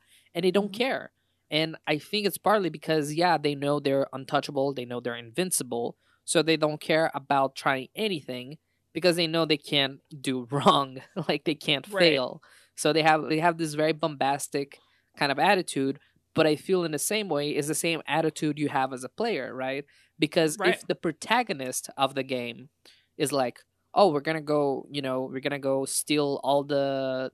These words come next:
Speaker 1: the weapons from the military," you as a gamer, you're like, "Okay, cool, that's gonna be a fun mission."
Speaker 2: Right, I can't wait to plan that out.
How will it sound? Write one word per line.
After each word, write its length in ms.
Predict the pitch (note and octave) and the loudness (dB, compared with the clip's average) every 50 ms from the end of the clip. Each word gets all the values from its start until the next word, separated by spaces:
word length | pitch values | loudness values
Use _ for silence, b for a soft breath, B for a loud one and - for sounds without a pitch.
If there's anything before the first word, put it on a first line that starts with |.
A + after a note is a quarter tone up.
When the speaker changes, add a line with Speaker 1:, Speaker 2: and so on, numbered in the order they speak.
| _ _ - | _ _ -4
Speaker 1:
the 60 | C3+ | 0
weapons 320 | C3+ C#3+ C#3 - C3+ C3 - | 0 0 0 0 -6 -8 -8
from 180 | - C3+ B2 | -8 -8 -8
the 60 | A#2+ | -6
military," 800 | B2 C#3+ G3+ A#3+ A3+ F#3+ - - C3 B2 A#2+ B2 B2+ C#3 F3 - _ _ _ _ _ - | -2 0 2 2 2 0 0 -2 -2 -2 -2 -2 -4 -6 -8 -10 _ _ _ _ _ -10
you 280 | D3 D#3 F3 A#3+ C4+ B3+ | -2 0 2 4 6 6
as 100 | G3+ F3+ | 6 4
a 40 | D#3 | 4
gamer, 460 | C3 C3+ C3 C3+ C#3 C#3+ D#3+ F#3 G#3 | 2 2 2 2 0 0 -2 -4 -2
you're 180 | - D#3 D#3+ E3 | 0 2 2 4
like, 200 | D3+ C#3+ C#3+ - - - | 4 2 0 0 0 0
"Okay, 320 | G3 G#3+ - A#3+ B3+ - - | 2 2 4 2 0 0 0
cool, 220 | - B3+ C#4+ B3 D#3+ | 0 2 2 2 2
that's 180 | D3+ C3 - | 0 0 0
gonna 160 | - F3 F3 | -2 -2 0
be 80 | F3 F3 | 0 -2
a 40 | D#3+ | -2
fun 320 | - - - F#3 F3+ E3+ E3+ | -2 0 0 0 0 0 0
mission." 480 | G#3 A3 - - C#3 A#2+ A#2+ A#2+ C#3+ _ _ _ _ _ _ _ _ - - | 0 0 0 -2 -6 -8 -10 -12 -20 _ _ _ _ _ _ _ _ -14 -10
Speaker 2:
Right, 380 | G3 G3 G#3 A#3 A#3+ A3 F#3+ - | -6 -4 -4 -2 -2 -4 -4 -4
I 80 | F#3+ G#3 | -6 -6
can't 280 | - A#3 B3 A3+ F#3 G3+ | 0 2 2 4 4 6
wait 160 | G#3+ A3+ A3 | 4 4 4
to 60 | - | 2
plan 360 | - - B3 A#3 A3 A3 G#3 | 0 4 6 6 6 6 4
that 180 | F#3+ G3 D4 C#4+ | 2 2 2 2
out. 380 | F#3+ F3+ E3 D#3 D#3 C#3+ - | 2 2 0 0 -2 -4 -6